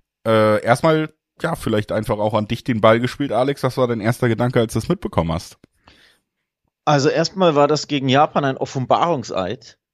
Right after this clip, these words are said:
Speaker 2: wie wir ihn auch so nicht erwartet hätten. Das war wirklich einfach noch mal schwächer, noch mal, ähm, ja,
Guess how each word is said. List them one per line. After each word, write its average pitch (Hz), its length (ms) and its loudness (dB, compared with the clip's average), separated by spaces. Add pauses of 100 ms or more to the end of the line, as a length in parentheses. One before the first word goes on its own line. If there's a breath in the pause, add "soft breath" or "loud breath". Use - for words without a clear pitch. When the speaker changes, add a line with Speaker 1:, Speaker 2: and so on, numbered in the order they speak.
(180)
Speaker 2:
wie 120 640 -4
wir 143 180 0
ihn 135 160 0
auch 160 260 2
so 170 260 2
nicht 180 180 -2
erwartet 131 520 2
hätten. 113 200 -4
Das 117 140 -2
war 113 160 2
wirklich 156 340 0
einfach 127 300 -6
noch 110 460 0
mal 175 200 -2
schwächer, 151 480 -2
noch 131 240 -2
mal, 135 540 -2
ähm, 120 640 -4 (120)
ja, 107 440 2